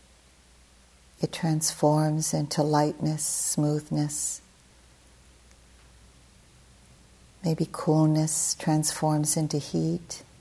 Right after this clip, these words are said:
Not to look for it, but just to track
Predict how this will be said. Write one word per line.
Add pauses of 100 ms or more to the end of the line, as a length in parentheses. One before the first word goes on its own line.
(1040)
Not
to
look
for
it,
but
just
to
track